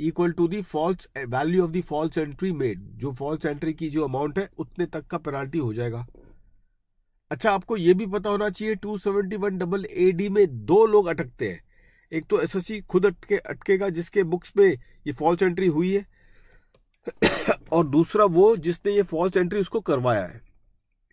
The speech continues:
मदद किया है। तो जिसने इस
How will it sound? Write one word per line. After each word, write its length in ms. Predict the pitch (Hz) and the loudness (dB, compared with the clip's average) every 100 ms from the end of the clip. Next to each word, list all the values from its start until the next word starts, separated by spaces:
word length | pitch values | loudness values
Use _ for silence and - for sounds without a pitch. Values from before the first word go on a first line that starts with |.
| - | -10
मदद 380 | 117 139 156 - | -2 0 0 -2
किया 240 | - 95 | -6 -10
है। 60 | - _ _ _ _ _ _ _ _ _ _ _ _ _ _ _ _ _ _ _ _ _ _ - | -10 _ _ _ _ _ _ _ _ _ _ _ _ _ _ _ _ _ _ _ _ _ _ 4
तो 240 | 180 165 113 | 6 6 0
जिसने 400 | 135 160 202 208 | -6 -2 0 0
इस 140 | 185 | -2